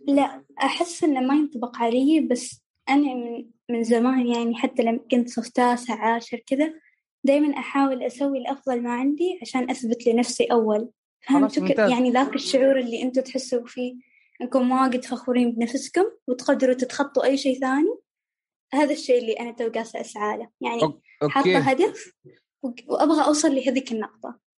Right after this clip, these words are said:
Speaker 2: هو حلو، ممتاز. هو نفس الشعور المفروض تحسي فيه سواء حققتي نتيجة ولا ما حققتيها، إنه أنت فخورة بالاجتهاد اللي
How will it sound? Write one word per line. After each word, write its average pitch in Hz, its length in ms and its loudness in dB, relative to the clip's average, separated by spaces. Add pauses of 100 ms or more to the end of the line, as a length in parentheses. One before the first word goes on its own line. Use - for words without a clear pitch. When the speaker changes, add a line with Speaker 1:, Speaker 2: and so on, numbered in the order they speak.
(520)
Speaker 2:
هو 135 160 0
حلو، 160 480 0
ممتاز. 127 560 0
هو 190 340 2
نفس 208 260 -2
الشعور 180 400 -4
المفروض 165 260 -2
تحسي 160 320 -6
فيه 165 160 0
سواء 156 280 2
حققتي - 420 -2
نتيجة 151 260 0
ولا 139 100 2
ما 135 100 0
حققتيها، 117 720 -8
إنه 131 220 2
أنت 151 140 2
فخورة 151 380 2
بالاجتهاد 131 560 0
اللي 131 320 -2